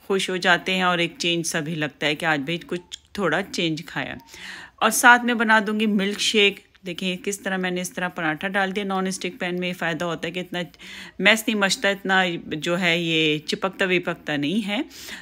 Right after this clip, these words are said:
तो बस अब इस दूसरी साइड से इसको पलट के इसको रोल कर दूँगी। और मिल्क शेक में मैंने कुछ ऐसा ख़ास नहीं, अ, थोड़ा सा दूध, उसमें केला डाल दिया था और जी उसमें जो है बस चीनी डाल के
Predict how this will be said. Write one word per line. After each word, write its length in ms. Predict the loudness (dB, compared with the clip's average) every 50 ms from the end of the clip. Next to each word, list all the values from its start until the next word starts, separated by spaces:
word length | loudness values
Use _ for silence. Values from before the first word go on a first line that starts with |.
| -14 _ -4
तो 100 | -4 -2
बस 200 | -2 -2 -2 -2
अब 80 | -4 -4
इस 180 | -4 -6 -6
दूसरी 300 | -6 -6 -6 -4 -6 -6
साइड 220 | -4 -2 -4 -4 -4
से 140 | -4 -4
इसको 240 | -4 -6 -6 -8 -8
पलट 400 | -10 -6 -4 -2 0 0 -2 -2
के 120 | -4 -4 -4
इसको 280 | -4 -4 -6 -8 -8
रोल 260 | -6 -4 -2 -2 -2
कर 200 | -2 -2 -2 -2
दूँगी। 380 | -2 -2 -2 -2 -2 -2 -2 -4
और 360 | -4 -4 -4 -2 -2 -2 -2
मिल्क 280 | -2 -2 -2 -2 -2 -4
शेक 300 | -2 -2 -2 -2 -2 -4
में 60 | -4
मैंने 220 | -2 -2 -2 -2
कुछ 200 | -4 -4 -6 -6
ऐसा 200 | -6 -6 -6 -8
ख़ास 420 | -10 -8 -4 -2 -2 -2 -2 -4 -4
नहीं, 240 | -2 2 4 4 4 2 0 -12 -18 -20 -20 -20 _ -6
अ, 360 | -4 -2 -2 0 0 0 -2 -4 -6 -8 -10 -8 -4
थोड़ा 200 | -2 -2 -2 -2
सा 180 | -4 -6 -6
दूध, 460 | -6 -4 -2 -2 0 2 2 0 0
उसमें 380 | -2 -6 -6 -6 -4 -4 -4 -4 -4 -8 -20 -20 -20 -12 -6
केला 260 | -4 -2 0 0 2
डाल 240 | 2 2 0 0 0
दिया 260 | 0 0 0 0 0
था 280 | 0 -2 -2 -2 -2 -6 -16 -20 -20 -16 _ -4
और 220 | -2 -2 -2 -2
जी 160 | -4 -6 -6
उसमें 540 | -6 -6 -6 -2 0 0 2 2 0 0 -2
जो 160 | -2 -4 -4
है 580 | -2 -2 -2 -2 -2 -4 -4 -4 -6 -6 -8 -8 -12 -20 _ _ _ _ _ -20 _ _ _ _ -14 -10
बस 280 | -6 -6 -6 -6 -6 -6 -4 -4 -4 -4 -6 -10 -14 -8 -2
चीनी 240 | 0 2 2 2
डाल 240 | 2 2 2 2 0
के 240 | 0 0 0 0 0